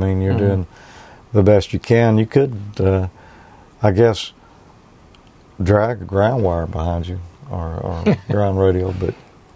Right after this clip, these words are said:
Speaker 2: Yeah, let me, let me know if you're gonna be out driving around before you do that, though.
Speaker 1: <laughs> And, uh, Frank says, "Have you had one of those fish eighty-eight forties fell on you? I have had two of them die on me.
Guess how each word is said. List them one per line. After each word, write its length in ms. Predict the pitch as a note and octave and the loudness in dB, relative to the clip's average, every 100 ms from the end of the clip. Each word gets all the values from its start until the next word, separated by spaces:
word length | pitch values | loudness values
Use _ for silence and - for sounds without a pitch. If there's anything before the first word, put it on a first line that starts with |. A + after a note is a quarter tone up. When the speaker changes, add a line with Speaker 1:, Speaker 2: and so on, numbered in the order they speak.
| - | -6
Speaker 2:
Yeah, 200 | C3+ B2 | -2 0
let 200 | C3+ D3+ | 0 0
me, 200 | D3+ B2+ | -2 -2
let 200 | D3+ D#3 | -2 0
me 80 | D#3+ | 0
know 140 | D3 D3+ | -2 -2
if 100 | C#3 | -2
you're 140 | C3 | -4
gonna 140 | B2+ | -4
be 180 | B2 B2+ | -4 -2
out 200 | B2 B2 | -2 0
driving 340 | B2 B2 A#2 A#2 | 0 0 0 -4
around 340 | B2 B2+ A#2+ | -2 -2 -2
before 260 | - C3 A2+ | -4 -4 -2
you 100 | A2+ | -2
do 220 | B2+ B2+ | 0 0
that, 280 | A#2 A#2 - | 0 -4 -2
though. 280 | A#2+ C3 B2 - - - - | -2 -2 -6 -12 -12 -12 -4
Speaker 1:
<laughs> 100 | A2 F#2 G2 - - - - | -2 -2 -6 -12 -20 -10 0
And, 280 | A#2+ B2 B2 | 2 4 4
uh, 200 | B2 B2 | 4 2
Frank 340 | - C3+ C#3+ | 2 2 2
says, 1000 | - B2 A#2 A#2 A2 G2+ - - - - - - | 2 6 6 6 2 -2 -6 -8 -8 -12 -14 -2
"Have 260 | G#2 G#2 | 4 4
you 160 | A2 A#2 | 6 4
had 260 | A2 A#2 G#2 | 6 4 2
one 220 | A2+ A2+ | 2 4
of 80 | G#2 | 4
those 260 | G#2 F#2+ | 6 4
fish 480 | - - A2+ A2 - - | 0 2 4 2 0 0
eighty-eight 440 | G#2 G#2 G#2 G2 | 4 6 4 2
forties 360 | - G#2+ G2+ F#2 | 2 2 2 0
fell 300 | - A2 G#2 | 2 2 4
on 160 | G2 | 2
you? 340 | F2+ F#2 F#2 F#2+ | 2 2 2 2
I 160 | G2+ | 2
have 120 | A2 F#2+ | 2 0
had 280 | F#2+ E2 | -2 -2
two 200 | - C3 | 0 4
of 80 | B2 | 4
them 180 | G#2 F#2+ | 4 2
die 260 | G2+ G2 F#2+ | 2 4 2
on 200 | F2+ F2 | 2 2
me. 260 | F2+ F2 | 2 0